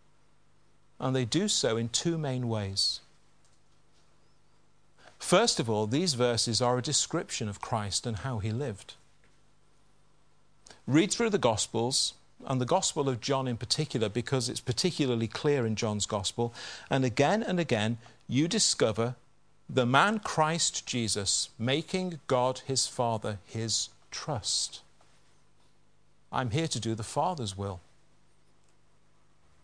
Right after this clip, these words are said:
And I completely trusting in my Father."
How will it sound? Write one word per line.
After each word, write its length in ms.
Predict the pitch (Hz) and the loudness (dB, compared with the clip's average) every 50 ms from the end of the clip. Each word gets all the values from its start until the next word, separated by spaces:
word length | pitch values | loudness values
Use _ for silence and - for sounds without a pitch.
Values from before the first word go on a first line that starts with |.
| - - - | -20 -18 -6
And 160 | - 123 127 | -2 0 2
I 80 | 127 127 | 2 0
completely 640 | 117 - 135 120 - - 175 165 117 143 135 131 123 - - | 0 -2 -4 -4 -2 -2 -2 0 0 0 -2 -2 -4 -6 -8
trusting 640 | - - 196 208 - - - - 113 104 101 101 | -2 0 0 2 0 0 0 -2 -4 -4 -4 -6
in 360 | - - 127 117 117 110 - - - - - - | -4 -2 -2 -2 -2 -4 -6 -10 -18 -20 -4 -2
my 140 | 139 131 135 | 0 0 0
Father." 480 | - - 180 202 226 196 139 107 90 | 0 0 2 2 2 0 -2 -4 -6